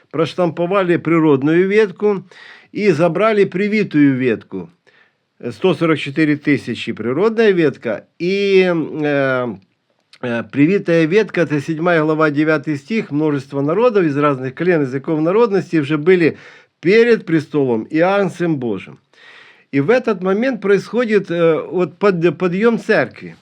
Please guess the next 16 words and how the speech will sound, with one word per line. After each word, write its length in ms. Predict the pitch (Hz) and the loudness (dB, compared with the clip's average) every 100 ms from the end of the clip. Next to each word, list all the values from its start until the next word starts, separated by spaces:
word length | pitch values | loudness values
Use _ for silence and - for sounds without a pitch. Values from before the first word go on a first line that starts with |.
| _ | _
Ну, 300 | - 151 165 | -6 0 0
как 240 | 110 156 139 | 2 0 2
мы 140 | 180 | 2
говорим, 460 | 131 127 117 104 120 | 2 2 2 2 0
но 60 | |
это 180 | 185 185 | 0 0
не 160 | 185 185 | 0 0
церкви, 560 | - 214 165 110 117 | 0 0 0 -2 -6
это 340 | 123 117 135 - - | -6 -4 -6 -6 -14
соблюдающие 840 | - 170 156 165 185 170 135 - 117 | -8 -4 -4 0 2 2 0 -4 -6
заповеди 680 | 113 180 220 214 220 214 214 | -2 0 0 0 -2 -2 -6
Божьи, 380 | 190 208 185 180 | -2 0 0 -2
там 320 | 175 170 151 | -4 -4 -4
же 180 | 147 143 | -4 -6
ж 60 | |
написано, 720 | 151 143 156 147 143 135 120 | -4 -4 -4 -6 -4 -4 -6